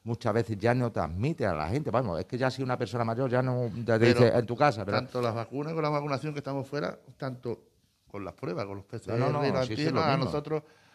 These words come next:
Speaker 2: cada vez que no lo hacemos, la pagamos.
Speaker 1: Ah, eso
Speaker 2: Nosotros
Speaker 1: no.
Speaker 2: no,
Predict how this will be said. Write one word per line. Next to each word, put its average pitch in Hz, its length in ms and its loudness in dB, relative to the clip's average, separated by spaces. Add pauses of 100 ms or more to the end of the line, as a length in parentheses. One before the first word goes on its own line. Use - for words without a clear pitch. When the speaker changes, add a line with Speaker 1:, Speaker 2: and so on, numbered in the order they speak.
(360)
Speaker 2:
cada 123 220 2
vez 139 180 2 (500)
que 160 120 -6
no 147 80 -4
lo 143 100 0
hacemos, 156 420 -2
la 139 140 -6
pagamos. 101 420 -6 (200)
Speaker 1:
Ah, 92 200 -6
eso 104 140 -8
Speaker 2:
Nosotros 127 160 -4
Speaker 1:
no. 135 140 0
Speaker 2:
no, 123 240 -10